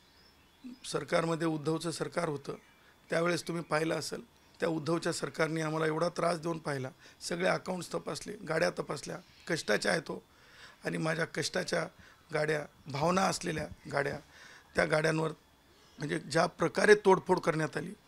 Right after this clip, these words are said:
अत्यंत निर्दयीपणे त-, तोडफोड करण्यात आली, ते पाहिलं. पाहिल्याच्या नंतर मनात एक भाव निर्माण झाला की अशाच प्रकारे हत्या जरी केली तरी यांना आरक्षण मिळणार आहे का?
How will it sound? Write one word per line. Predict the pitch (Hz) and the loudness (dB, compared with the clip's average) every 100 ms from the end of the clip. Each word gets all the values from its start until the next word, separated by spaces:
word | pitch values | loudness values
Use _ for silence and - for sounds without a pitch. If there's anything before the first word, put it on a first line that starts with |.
| - | -8
अत्यंत | - - 196 202 | -2 2 4 4
निर्दयीपणे | 170 165 165 190 - 185 | 4 2 6 4 4 -2
त-, | 170 175 165 | -2 -2 -2
तोडफोड | 170 160 160 156 | 0 0 0 -2
करण्यात | - 147 151 | -4 -6 -8
आली, | 156 165 - - - - - - | -12 -14 -20 -20 -20 -20 -4 0
ते | |
पाहिलं. | 208 180 180 165 - - - - - _ _ | 4 6 6 6 0 -6 -20 -20 -20 _ _
पाहिल्याच्या | 151 165 202 214 214 | 0 4 4 6 4
नंतर | 202 226 | 4 0
मनात | 196 208 220 | 0 0 0
एक | 254 175 - - | -4 -8 -18 -16
भाव | - 147 156 | -6 -2 0
निर्माण | 247 233 202 180 | 2 2 0 -2
झाला | 147 147 320 - - - - - - | -2 -2 -4 -12 -20 -20 -20 -8 -2
की | 285 - - - - - - | -2 -4 -16 -20 -20 -20 -14
अशाच | - 147 240 233 | -2 4 6 6
प्रकारे | - 214 240 214 | 6 4 6 4
हत्या | 156 - 254 | 2 8 10
जरी | 247 240 | 12 8
केली | 180 220 208 | 4 0 2
तरी | 220 | 2
यांना | 214 208 | 4 4
आरक्षण | 190 185 - 180 | 4 2 2 2
मिळणार | 165 170 156 | 4 2 0
आहे | 156 | -4
का? | 156 | -10